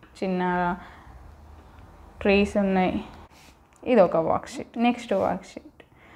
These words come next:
ఇలా ఈ వర్క్ షీట్‌లో మనం ఈ,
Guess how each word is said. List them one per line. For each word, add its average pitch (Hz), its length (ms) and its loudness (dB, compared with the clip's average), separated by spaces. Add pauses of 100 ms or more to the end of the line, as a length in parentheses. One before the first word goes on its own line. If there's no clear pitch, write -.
(400)
ఇలా 208 200 6 (680)
ఈ 240 120 4
వర్క్ 226 200 4
షీట్‌లో 233 280 0 (120)
మనం 214 160 4 (340)
ఈ, 214 40 0